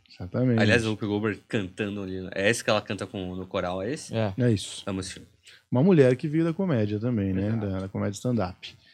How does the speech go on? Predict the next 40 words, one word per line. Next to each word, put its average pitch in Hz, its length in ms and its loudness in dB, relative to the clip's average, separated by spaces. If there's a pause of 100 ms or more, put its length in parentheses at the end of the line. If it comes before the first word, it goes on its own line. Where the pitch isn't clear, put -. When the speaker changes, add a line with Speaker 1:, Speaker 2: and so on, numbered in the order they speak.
(300)
Speaker 1:
Maus 175 340 6
Hábitos, 151 680 2
que 127 60 -2
eu 110 240 2
até 113 280 0
tinha 98 520 -2
confundido, 110 300 -2
achei 107 140 -4
que 120 60 0
era 117 100 4
esse 110 100 0
que - 40 -4
tava 117 120 2
falando 120 200 4
do 135 60 4
Pedro 123 220 4
Almodóvar. 123 580 2 (320)
Também 180 240 8
uma 208 160 8
comédia, 156 460 2
mas 165 220 -2 (260)
uma 208 160 4
comédia 151 340 4
do 139 60 4
Almodóvar 147 720 6 (260)
é 160 140 2
um 180 180 4
novelão 185 360 6
mexicano 127 680 2
ali, 110 220 2
uma 110 600 0
novelão 127 340 4
espanhol, 120 600 0
no 107 60 0
Speaker 3:
Hum. 110 80 -4
Speaker 1:
caso. 123 320 6 (320)
Mas 165 120 4
assim, 156 180 2
dramático, 147 580 4
né? 131 160 2